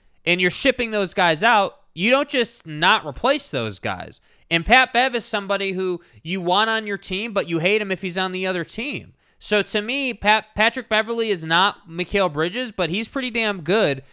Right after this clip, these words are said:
at playing defense and being a problem, as we all know. So if I'm, if I'm Danny Ainge and the Utah Jazz, hell no, I'm not buying Patrick Beverley out. I'm keeping Patrick Beverley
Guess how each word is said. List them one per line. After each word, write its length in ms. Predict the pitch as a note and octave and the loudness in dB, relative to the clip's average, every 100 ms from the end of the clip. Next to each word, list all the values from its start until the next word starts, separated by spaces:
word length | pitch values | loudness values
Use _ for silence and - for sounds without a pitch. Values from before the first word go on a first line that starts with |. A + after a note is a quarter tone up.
| _ | _
at 180 | E3 E3 | 2 2
playing 320 | G#3+ G#3 F#3 | 2 2 0
defense 440 | F3 G#3 G3 E3 D#3+ | -2 -2 -2 -4 -4
and 120 | D3 | -6
being 160 | F3 D#3+ | -6 -2
a 40 | |
problem, 360 | - G3 E3+ D#3 | 2 2 2 -4
as 160 | D3 | -4
we 140 | D3 D#3+ | -4 -2
all 200 | D3 C#3+ | -2 -2
know. 320 | E3+ A3 C3 | 0 0 -2
So 180 | - D3+ | -2 -2
if 100 | G3+ | 0
I'm, 260 | A3+ A3 - | 0 -2 -6
if 120 | D#3+ | 0
I'm 200 | G3 A#3 | 2 2
Danny 420 | A3 G3+ F#3 F#3+ | 0 0 -2 -4
Ainge 80 | F#3+ | -6
and 100 | F3 | -10
the 60 | D#3 | -8
Utah 360 | E3 - D#3+ | -6 -2 -2
Jazz, 360 | C#3+ G#3 G#3 F#3+ _ _ _ | 0 0 0 -2 _ _ _
hell 220 | D#3+ C#4 | 4 4
no, 180 | B3+ D4+ | 4 2
I'm 80 | C#4+ | 2
not 160 | G3 D3 | 2 2
buying 240 | D3+ C#3+ | 2 2
Patrick 360 | C3+ C#3 C3 A2 | 0 0 -2 -2
Beverley 440 | B2 A#2 A2 G2+ | -2 -2 -4 -2
out. 260 | A#2+ F3+ - _ _ | -2 -4 -8 _ _
I'm 180 | F#3 B3+ | 2 2
keeping 340 | - C#4 C4+ | 0 -2 0
Patrick 340 | A#3 G3 F#3+ E3+ | 2 2 0 0
Beverley 540 | D3+ C#3+ D3+ F3 F#3+ | 0 0 -4 -4 -8